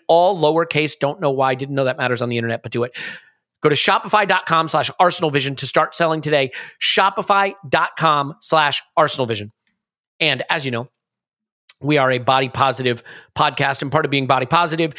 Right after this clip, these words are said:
is putting the best things in your body, and the best thing you put in your body is A G one from Athletic Greens.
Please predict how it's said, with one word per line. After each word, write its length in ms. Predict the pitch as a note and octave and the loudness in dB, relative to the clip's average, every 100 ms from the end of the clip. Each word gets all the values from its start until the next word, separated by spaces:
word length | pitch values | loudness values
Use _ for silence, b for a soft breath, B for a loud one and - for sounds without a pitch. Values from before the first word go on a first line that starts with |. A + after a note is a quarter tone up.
| B - | B -6
is 100 | - | -2
putting 200 | E3+ D#3 | 0 2
the 60 | |
best 200 | D3 C#3 | 0 0
things 160 | D3+ B2+ | -4 -4
in 80 | C3+ | -2
your 80 | |
body, 240 | C#3 E3+ E3+ | 2 2 2
and 60 | |
the 40 | D3+ | 0
best 160 | E3+ | 0
thing 100 | F#3 | 0
you 60 | D#3+ | 0
put 140 | C#3+ | -2
in 40 | D#3+ | 0
your 60 | |
body 200 | C#3+ C#3+ | 0 0
is 100 | C#3+ | 0
A 80 | D3 | 0
G 100 | C3 | 0
one 180 | C#3 C3 | -2 -2
from 140 | C3+ | -4
Athletic 300 | B2 B2+ A#2+ | -4 -2 -4
Greens. 300 | - A2 G#2 | -4 -6 -8